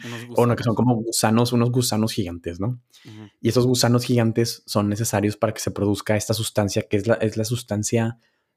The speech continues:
Speaker 2: más importante del universo. Entonces, <laughs>
Speaker 1: Ujú.
Speaker 2: entonces, eh, hay un imperio, este, galáctico, haz de cuenta, que de hecho Star Wars sacó mucho de esto, pero bueno,
Speaker 1: Sí.
Speaker 2: eh, hay un imperio galáctico, entonces hay un emperador y hay como casas nobles, como en la Edad Media, como los feu-, lo, eh, como,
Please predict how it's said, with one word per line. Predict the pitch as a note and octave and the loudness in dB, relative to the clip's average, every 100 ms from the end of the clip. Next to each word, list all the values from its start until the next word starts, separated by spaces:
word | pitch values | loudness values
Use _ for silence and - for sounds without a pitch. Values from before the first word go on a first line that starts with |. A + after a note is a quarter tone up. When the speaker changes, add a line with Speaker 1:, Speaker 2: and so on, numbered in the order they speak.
| - | -2
Speaker 2:
más | A2 A2+ A#2 | 0 0 0
importante | C3+ B2 A2 G#2+ G#2+ A#2+ | 0 0 -2 -2 0 4
del | B2 A#2 | 4 4
universo. | G#2+ F#2 F2+ - - _ _ - - - | 2 0 -4 -8 -12 _ _ -20 -18 -4
Entonces, | C3 G3+ F#3+ C#3+ E3 - - - | 0 2 4 4 2 0 -6 -12
<laughs> | - A2+ C#3 B2+ - - | -6 -6 -4 -8 -10 -14
Speaker 1:
Ujú. | A2 B2 A2 | -10 -10 -8
Speaker 2:
entonces, | A2+ G#2+ C3+ B2 A2+ - | -4 0 0 2 0 0
eh, | A2+ | 0
hay | A#2 B2 | 2 4
un | |
imperio, | B2+ B2 B2 B2+ A#2 C3+ E3+ - _ - | 4 2 2 2 2 2 -2 -8 _ -8
este, | G#2+ F#2 - G#2 B2 B2 _ _ | -6 -8 -10 -8 -8 -12 _ _
galáctico, | - G#2+ B2 B2 A2 - G2+ | -6 -2 -2 -2 -6 -2 0
haz | G#2+ | 2
de | G#2+ | 2
cuenta, | A#2 G#2 G#2 A#2 - | 2 0 -2 -10 -6
que | - A#2 | 0 2
de | |
hecho | A2+ D3+ | 2 0
Star | D3 C3 | 0 2
Wars | B2+ A#2+ | 2 0
sacó | A#2+ A2+ | -2 -2
mucho | A2 A#2 | -2 0
de | A2 | 0
esto, | G2 - | -2 -8
pero | - G2+ | -2 0
bueno, | F#2 - _ - - - | 0 -4 _ -20 -20 -20
Speaker 1:
Sí. | - | -8
Speaker 2:
eh, | G2+ G2 F#2 - | -2 0 -2 -2
hay | A2 | 2
un | C3+ | 2
imperio | B2+ B2+ C#3+ | 2 2 4
galáctico, | D3 C#3+ D3 A2 | 4 2 0 -2
entonces | G#2 | 2
hay | A#2+ | 2
un | C3 | 2
emperador | C#3 D3 D3+ C#3 C#3 | 2 2 4 4 2
y | |
hay | A#2 | 0
como | B2+ B2 | 0 0
casas | B2 A#2 B2+ B2+ | -2 0 0 2
nobles, | D3 C#3+ C3 D3+ - | 2 4 2 0 -4
como | - A2 G#2+ | -2 0 2
en | G2+ | 2
la | F#2+ | 2
Edad | G#2+ | 2
Media, | B2 B2 B2+ B2 | 4 4 4 2
como | G2+ F#2 - | 0 -2 -2
los | G2 - | -2 -2
feu-, | G2 F#2+ - | -4 -4 -8
lo, | F2 F2 F2+ | -8 -8 -10
eh, | E2+ | -16
como, | - F2+ F2 E2+ - | -8 -6 -4 -8 -12